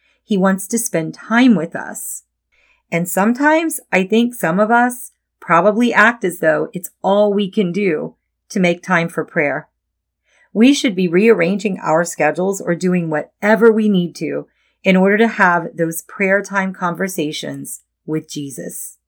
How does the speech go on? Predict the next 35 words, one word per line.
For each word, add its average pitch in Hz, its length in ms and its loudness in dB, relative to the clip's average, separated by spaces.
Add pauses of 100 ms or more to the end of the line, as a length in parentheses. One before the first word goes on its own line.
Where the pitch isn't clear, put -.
(800)
And 175 160 0
if 165 160 -2
you 214 200 4
want 262 200 4
to 240 60 4
get 185 260 -2
totally 196 500 0
plugged 170 380 0
into 185 260 0
him, 175 460 -2 (520)
the 170 120 0
first 220 380 2
place 254 340 4
I 170 160 4
advise 180 640 -2
is - 240 -6
to 170 100 -6
begin 165 720 -2
in 185 140 0
prayer. 143 500 -4 (1120)
And 180 160 0
when 202 220 0
you're 208 140 0
in 170 280 -4
prayer, 214 500 -2 (500)
don't 190 280 2
be 254 160 4
afraid 185 420 0
to 180 100 -6
really 180 600 0
connect 156 720 -8 (200)
and 165 180 -6
talk 156 360 -4
with 147 160 -2
Jesus. - 720 -8